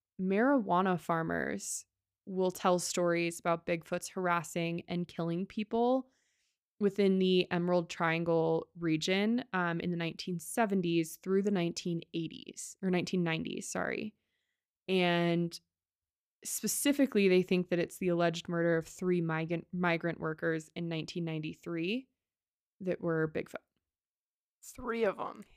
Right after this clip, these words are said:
Speaker 1: They killed, that Bigfoot, Bigfoots killed three of these migrant marijuana workers.
Speaker 2: I mean, that's pretty big if they, if this actually was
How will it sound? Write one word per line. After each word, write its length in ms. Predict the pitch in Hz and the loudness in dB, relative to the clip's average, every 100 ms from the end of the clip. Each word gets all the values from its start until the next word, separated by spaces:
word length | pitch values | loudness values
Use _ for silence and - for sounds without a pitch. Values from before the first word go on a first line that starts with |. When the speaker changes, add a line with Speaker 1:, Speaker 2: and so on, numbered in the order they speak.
| - 165 | -14 -4
Speaker 1:
They 200 | 175 165 | -2 0
killed, 300 | 185 165 170 | 0 -2 -2
that 160 | 165 | -2
Bigfoot, 420 | 175 165 180 175 - _ _ 180 | -2 -2 0 0 -2 _ _ -6
Bigfoots 720 | 160 170 - 180 - - - - - | -4 -4 0 0 2 -4 -6 -10 -2
killed 260 | 180 170 | -2 -2
three 560 | - - 180 175 170 165 | -6 -6 0 2 4 2
of 200 | - - | 0 -4
these 360 | 165 165 165 | -2 -2 -2
migrant 400 | 180 160 156 160 | -4 -4 -2 -4
marijuana 400 | - - - - | -4 -4 -4 -4
workers. 520 | - - - - - - _ _ _ _ - | -6 -10 -10 -12 -12 -18 _ _ _ _ -12
Speaker 2:
I 60 | |
mean, 340 | 214 214 214 196 | -8 -6 -4 -4
that's 220 | 233 - | -6 -6
pretty 260 | - 349 | -4 -2
big 380 | 254 185 190 185 | -2 0 0 -2
if 140 | 170 - | -4 -4
they, 520 | 175 175 170 170 - _ _ _ _ _ | -2 -2 -4 -8 -14 _ _ _ _ _
if 200 | 208 196 | -14 -6
this 220 | 196 190 - | -4 -2 -2
actually 460 | 175 190 - 185 | -4 -6 -6 -6
was 640 | 180 170 147 165 185 - | -6 -4 -2 -2 -4 -10